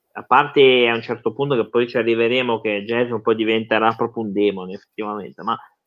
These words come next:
prima di allora era uno grosso che spa-, che spacca tutto ammazzato. È un po' come, come Michael Myers, eh,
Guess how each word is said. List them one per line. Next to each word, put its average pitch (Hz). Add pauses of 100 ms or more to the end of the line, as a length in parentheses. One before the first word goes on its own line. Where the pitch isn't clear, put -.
(100)
prima 190
di 175
allora 127
era 156
uno 214
grosso 247
che 247
spa-, -
che -
spacca 143
tutto 143
ammazzato. 113
È 180
un 175
po' 233
come, 151
come 123
Michael 120
Myers, 117
eh, -